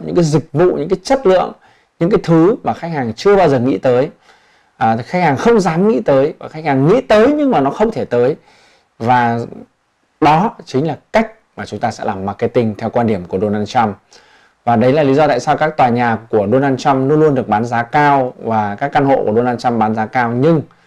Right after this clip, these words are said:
vẫn có đông khách hàng, bởi vì ông luôn luôn làm vượt xa sự kỳ vọng. Vậy quan điểm của ông Kotler là một quá trình làm thỏa mãn.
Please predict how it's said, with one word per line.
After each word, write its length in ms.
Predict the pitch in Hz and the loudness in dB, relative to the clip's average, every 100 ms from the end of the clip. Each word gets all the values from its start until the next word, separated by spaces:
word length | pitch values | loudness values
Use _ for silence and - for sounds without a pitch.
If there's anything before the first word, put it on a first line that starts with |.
| _ _ - | _ _ -4
vẫn 180 | 127 - | -2 -2
có 120 | - 131 | 0 2
đông 240 | 135 131 | 2 0
khách 320 | - 165 165 - | -2 -4 -6 -10
hàng, 260 | - 113 95 _ _ _ _ 117 | -6 -6 -6 _ _ _ _ -2
bởi 120 | 110 | 0
vì 200 | 113 - | 0 0
ông 320 | 131 139 131 127 _ _ | 2 2 0 -4 _ _
luôn 160 | 139 147 | 0 4
luôn 200 | 147 127 | 2 0
làm 440 | 123 113 101 101 107 _ _ _ _ 120 | -2 -2 -2 -6 -12 _ _ _ _ -2
vượt 120 | 131 | -2
xa 280 | - 143 135 | 0 -2 -2
sự 160 | - | -6
kỳ 160 | - 104 | -6 -2
vọng. 200 | 104 - _ _ _ _ - | 0 -2 _ _ _ _ -4
Vậy 240 | 143 180 - _ _ | 0 2 0 _ _
quan 160 | 202 202 | 0 2
điểm 160 | 165 | 2
của 100 | 120 | 2
ông 140 | 120 156 | 2 0
Kotler 500 | - 220 214 208 175 | 0 4 4 4 2
là 80 | 127 | 0
một 140 | 117 | -2
quá 180 | - 180 | 0 0
trình 240 | - 175 139 | 2 0 2
làm 140 | 113 | 0
thỏa 180 | 117 104 | 0 0
mãn. 240 | 110 165 | 0 -4